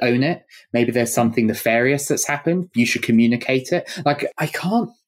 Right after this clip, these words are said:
genuinely think of a reason why I wouldn't be super forthcoming.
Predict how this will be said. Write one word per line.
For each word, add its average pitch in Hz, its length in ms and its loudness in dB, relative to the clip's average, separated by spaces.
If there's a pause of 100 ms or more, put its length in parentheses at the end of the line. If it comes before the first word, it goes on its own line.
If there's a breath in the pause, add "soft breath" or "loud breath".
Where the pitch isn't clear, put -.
genuinely 156 720 4
think 131 280 -2
of 123 100 0
a 120 100 2
reason 120 400 0
why 117 280 4
I 110 120 2
wouldn't 110 520 0 (160)
be 123 160 4
super 120 340 -2
forthcoming. 113 720 -2